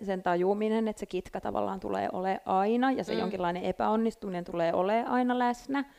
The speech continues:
Speaker 1: Ää, ja myös niinku puhu kritiikistä, mitä on ite saanut.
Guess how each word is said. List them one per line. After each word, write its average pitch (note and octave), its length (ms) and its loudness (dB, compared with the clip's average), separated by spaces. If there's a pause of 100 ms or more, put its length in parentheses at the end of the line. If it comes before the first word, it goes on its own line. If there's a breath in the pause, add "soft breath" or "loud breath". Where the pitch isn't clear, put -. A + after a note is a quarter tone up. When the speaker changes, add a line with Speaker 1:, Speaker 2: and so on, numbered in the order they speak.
(960 loud breath)
Speaker 1:
Ää, E3 600 0 (720)
ja F3 80 -4
myös E3 240 0
niinku G#3+ 180 -2
puhu C#4 280 -2
kritiikistä, C4+ 560 -2
mitä B3 200 2
on A#3 80 2
ite A#3+ 180 0
saanut. A3+ 560 2